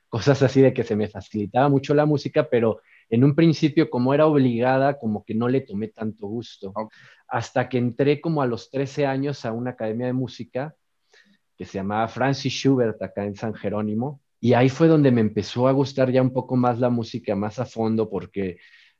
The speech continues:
Speaker 1: no era el piano, ¿no? Ya en esta escuela había clases de ensamble, entonces tocaba con más compañeritos la batería, otro la guitarra, el bajo, y, y tocábamos alguna canción, y,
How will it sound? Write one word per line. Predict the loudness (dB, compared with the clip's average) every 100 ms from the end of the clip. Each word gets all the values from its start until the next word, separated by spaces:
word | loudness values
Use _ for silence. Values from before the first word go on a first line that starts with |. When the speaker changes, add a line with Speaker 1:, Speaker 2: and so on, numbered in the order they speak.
| _
Speaker 1:
no | -2 2
era | 4
el | 4 2
piano, | 0 0 2 0
¿no? | -2 -2 -2
Ya | 0 2 2
en | 2
esta | 0 -2
escuela | -4 -2 2 4 4 4 2 -4 _
había | -8 -4 0 -2
clases | -2 -4 -4 -8
de | -6
ensamble, | -8 -6 -2 0 2 2 0 -4 -8 _ _ _
entonces | -6 -4 -2 -4 0 0 -2 -8 _
tocaba | -12 -4 0 0 0
con | -2
más | -2 -2
compañeritos | -2 -2 0 0 0 -2 -4 -6 -2
la | -2
batería, | -2 -2 -2 0 4 4 4 2
otro | 0 0 0
la | 0
guitarra, | -2 -2 -2 0 -2
el | -2
bajo, | -2 -4 -4 -2
y, | -2
y | -4 -6
tocábamos | -10 -6 -4 -2 -4 -6
alguna | -6 -4 -4
canción, | -6 -8 -6 -4 -2 -2
y, | -4